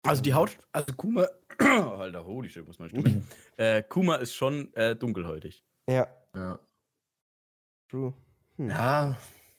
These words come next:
Speaker 1: Aber,
Speaker 3: Ich,
Speaker 1: aber
Speaker 3: ich,
Speaker 2: Haare
Speaker 3: ich glaub,
Speaker 2: sind
Speaker 3: ich
Speaker 2: ja
Speaker 3: glaub, wir kennen die Rasse noch nicht. Ich, ich, ich glaub, es, ich glaub, ich könnte mir vorstellen, wir kennen zu wenig von diesen ganz besonderen Rassen.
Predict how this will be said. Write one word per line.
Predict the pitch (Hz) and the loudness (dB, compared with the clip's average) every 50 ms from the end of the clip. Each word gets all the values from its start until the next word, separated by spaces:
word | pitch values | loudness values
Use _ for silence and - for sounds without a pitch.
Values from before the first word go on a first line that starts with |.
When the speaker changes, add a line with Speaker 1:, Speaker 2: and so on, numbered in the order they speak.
| - - - - | -20 -20 -6 2
Speaker 1:
Aber, | - 156 185 208 208 - | 4 6 8 6 6 6
Speaker 3:
Ich, | - | 4
Speaker 1:
aber | - 190 | 4 4
Speaker 3:
ich, | - - | 4 4
Speaker 2:
Haare | - 95 107 143 180 | 4 4 4 6 4
Speaker 3:
ich | 180 | 6
glaub, | 170 180 180 156 | 6 6 6 6
Speaker 2:
sind | 151 | 2
Speaker 3:
ich | 139 - | -2 0
Speaker 2:
ja | 143 | 2
Speaker 3:
glaub, | 190 175 127 | 2 4 4
wir | 117 107 | 2 0
kennen | - 131 160 110 117 117 | 0 -2 -2 0 2 2
die | 110 107 | 2 2
Rasse | 90 92 95 92 - - 98 | 2 2 0 0 0 -4 -4
noch | 98 95 95 | -4 -4 -4
nicht. | 95 98 92 - | -4 -4 -4 -6
Ich, | 117 110 - - | -8 -8 -6 -6
ich, | 131 123 - - - | -8 -8 -6 -4 -2
ich | 127 127 123 | 0 0 2
glaub, | - 123 110 117 131 135 - - | 4 4 6 6 4 2 0 -4
es, | - 113 - - | -6 -6 -4 -4
ich | 120 113 - 107 - - | -4 -4 -4 -6 -2 2
glaub, | 127 120 127 - - | 2 2 2 2 0
ich | 120 - - | -4 -4 -2
könnte | 139 117 120 | -2 -2 0
mir | 113 | 0
vorstellen, | 113 120 110 104 - 123 117 110 107 | 0 0 0 0 0 -2 0 0 0
wir | 107 - | -2 0
kennen | - - 156 175 160 | 0 0 0 0 0
zu | - - 123 107 | 0 0 0 2
wenig | 120 143 160 147 117 - | 2 2 2 0 -2 -2
von | - 113 110 | -2 0 0
diesen | 113 110 104 117 110 | 0 0 0 0 0
ganz | - 113 123 143 139 - - - | 0 2 2 2 0 0 -4 -2
besonderen | - 123 120 101 113 117 127 135 117 110 101 104 101 101 | 0 0 2 4 4 4 4 4 4 2 2 2 0 2
Rassen. | 92 104 113 117 - - 92 90 90 | 2 2 2 2 -2 -4 -6 -6 -8